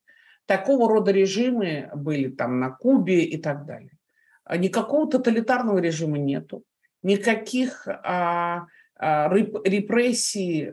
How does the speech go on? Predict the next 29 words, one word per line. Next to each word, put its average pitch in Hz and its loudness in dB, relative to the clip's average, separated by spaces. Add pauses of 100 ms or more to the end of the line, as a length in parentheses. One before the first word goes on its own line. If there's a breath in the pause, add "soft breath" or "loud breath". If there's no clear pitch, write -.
а, 156 -4
по 180 0
образцу 170 -2
того, 175 0
что 175 -6
было 160 -2
в 160 -10
Советском 170 -4
Союзе, 139 -6
не 131 -2
было, 165 -4
даже 160 -2
нет 180 -4
того, 175 0
что - -6
было 151 0
в 151 -8
семидесятых. - -6 (340 soft breath)
Я 165 2
уже 160 -2
не 156 -6
говорю 156 0
о 147 2
тридцать 151 -8
седьмом 151 -2
году, 139 -2
ничего 143 -2
подобного 135 -2
нету. - -10